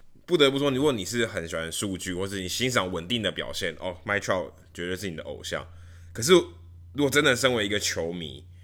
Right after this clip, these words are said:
或是不管可能是 casual fan，我们一般说一般的球迷，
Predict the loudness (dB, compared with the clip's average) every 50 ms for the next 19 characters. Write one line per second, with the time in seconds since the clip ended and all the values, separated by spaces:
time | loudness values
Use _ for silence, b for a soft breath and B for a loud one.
0 | b b b b b b -2 -2 0 0 0 0 -2 -2 -4 -6 B B B B
1 | B B B B B B B 4 6 6 6 4 2 -6 -14 -18 -20 -20 -20 -16
2 | -8 -4 -4 -2 -2 -2 -4 -4 0 4 6 6 6 8 8 6 8 8 6 4
3 | 4 2 0 2 2 2 2 2 0 -2 -2 0 2 4 4 4 4 2 2 -2
4 | -4 -4 -6 -10 -16 -18